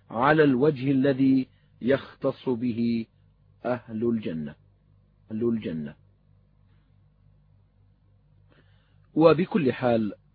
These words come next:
فالذي يحصل لأهل الجنة من تفاصيل العلم بالله وأسمائه وصفاته وأفعاله، ومن قربه ومشاهدته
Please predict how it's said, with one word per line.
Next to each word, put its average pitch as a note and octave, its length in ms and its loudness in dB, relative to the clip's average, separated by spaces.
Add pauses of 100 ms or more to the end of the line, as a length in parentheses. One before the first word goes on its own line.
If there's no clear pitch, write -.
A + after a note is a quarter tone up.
(480)
فالذي D3 440 4
يحصل F#3 460 2
لأهل C#3+ 340 -2
الجنة C#3 640 0 (440)
من G2 180 -6
تفاصيل C#3+ 600 0
العلم C#3+ 360 2
بالله C#3+ 600 2
وأسمائه C#3 960 0
وصفاته D3+ 1000 0
وأفعاله، C3 640 -2 (1080)
ومن A#2+ 320 4
قربه D3+ 580 2
ومشاهدته D3+ 1160 0